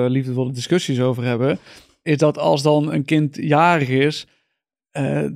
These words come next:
dat hij dan een hele avond aan het klussen is en dan de volgende dag, eh, de volgende dag heeft ze nog, eh, dingen gekocht bij de HEMA en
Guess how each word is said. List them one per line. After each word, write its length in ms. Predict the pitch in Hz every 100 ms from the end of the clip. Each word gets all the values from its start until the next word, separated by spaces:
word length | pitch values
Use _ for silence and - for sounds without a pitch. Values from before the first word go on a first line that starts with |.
| - _
dat 200 | 151 147
hij 80 | 147
dan 160 | 143
een 80 | 143
hele 220 | 143 156 143
avond 480 | 147 147 143 135
aan 200 | - 147
het 120 | 147 139
klussen 480 | 160 151 139 - 143 151
is 140 | 151 139
en 320 | 135 139 143
dan 340 | 139 139 143
de 100 | 139
volgende 340 | 131 147 147 139
dag, 360 | 147 143 -
eh, 240 | 147 143 143
de 100 | 135
volgende 280 | 147 143
dag 80 | 147
heeft 160 | 143 143
ze 60 |
nog, 100 | 151
eh, 120 | 143 151
dingen 240 | 147 151
gekocht 400 | 139 139 151 -
bij 160 | 147 147
de 80 | 147
HEMA 580 | 131 135 135 135 135 -
en 220 | 147